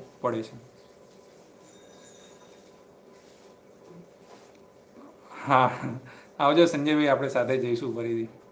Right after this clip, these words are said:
દિનેશ પરમાર, "એફ એમ એલમાં કોઈ ફેરફાર થશે કે કેમ લાગે સર?" કયા એફ એમ એલમાં કહો છો તમે? છ થી આઠમાં તો એફ એમ એલ આવવાનું જ છે નવું, એમાં ફેરફાર થઈને જ આવશે. એકથી પાંચમાં કોઈ ફેરફાર નથી થયો, એ પ્રમાણે જ કટ ઓફ આપ્યું છે.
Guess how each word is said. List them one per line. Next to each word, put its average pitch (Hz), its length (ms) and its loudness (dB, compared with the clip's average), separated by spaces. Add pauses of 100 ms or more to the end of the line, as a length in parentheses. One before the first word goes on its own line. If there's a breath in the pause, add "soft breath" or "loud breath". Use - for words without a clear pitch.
(2000 loud breath)
દિનેશ 143 300 -4
પરમાર, 135 320 2
"એફ 131 160 2
એમ 160 160 2
એલમાં 156 320 0
કોઈ 151 240 0
ફેરફાર 139 600 -2
થશે 139 360 -8
કે 135 220 -4
કેમ 135 380 -4
લાગે 120 240 -6
સર?" 117 260 -4 (400 loud breath)
કયા 185 260 8
એફ 175 100 4
એમ 151 140 2
એલમાં 139 220 0
કહો 123 100 2
છો 123 140 -6
તમે? 117 220 -6
છ 143 220 0
થી 180 180 2
આઠમાં 175 380 4
તો 185 240 0
એફ 156 180 2
એમ 170 120 0
એલ 170 100 4
આવવાનું 175 280 4
જ 190 40 -12
છે 175 120 2
નવું, 143 280 2
એમાં 151 180 0
ફેરફાર 156 320 0
થઈને 151 220 0
જ 165 60 0
આવશે. 131 540 -2 (360 loud breath)
એકથી 147 240 2
પાંચમાં 165 300 4
કોઈ 180 100 4
ફેરફાર 160 320 2
નથી 160 240 4
થયો, 156 120 4
એ 147 100 4
પ્રમાણે 147 300 2
જ 160 40 -4
કટ 147 180 -2
ઓફ 139 220 2
આપ્યું 117 160 -2
છે. 113 320 -12